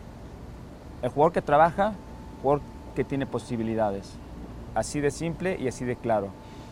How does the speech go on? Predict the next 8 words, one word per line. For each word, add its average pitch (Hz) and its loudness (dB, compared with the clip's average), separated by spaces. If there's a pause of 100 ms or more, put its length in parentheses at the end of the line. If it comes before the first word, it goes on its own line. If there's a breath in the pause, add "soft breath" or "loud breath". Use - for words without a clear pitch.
(180 loud breath)
Ya 180 2
después 190 0
la 170 8
competencia 143 4
que 131 2
se 123 -2
genera 139 4
normal, 127 2